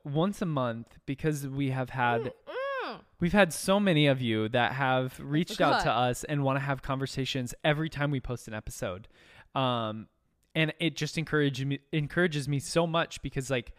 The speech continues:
Speaker 1: you guys are engaging with the things that we're saying. And it's, it's really great for us to be able to revisit that and go back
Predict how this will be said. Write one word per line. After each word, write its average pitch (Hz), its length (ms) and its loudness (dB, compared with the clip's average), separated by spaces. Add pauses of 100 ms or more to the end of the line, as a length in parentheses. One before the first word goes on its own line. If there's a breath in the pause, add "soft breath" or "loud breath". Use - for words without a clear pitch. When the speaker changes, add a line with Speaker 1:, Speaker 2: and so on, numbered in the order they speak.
(420 soft breath)
Speaker 1:
you 151 180 0
guys 202 240 4
are 190 100 2
engaging 143 580 0
with 131 120 -2
the 131 100 -10
things 143 260 -6
that 139 140 -4
we're 127 100 -8
saying. 120 520 -4
And 147 140 0
it's, - 300 -4 (420 soft breath)
it's 151 200 -4
really 170 300 0
great 151 240 0
for 139 120 -4
us 135 180 -4
to 151 60 -4
be 143 120 0
able 131 140 0
to 131 80 -2
revisit 123 460 -4
that 185 220 2
and 147 180 -4
go 131 140 4
back 131 320 2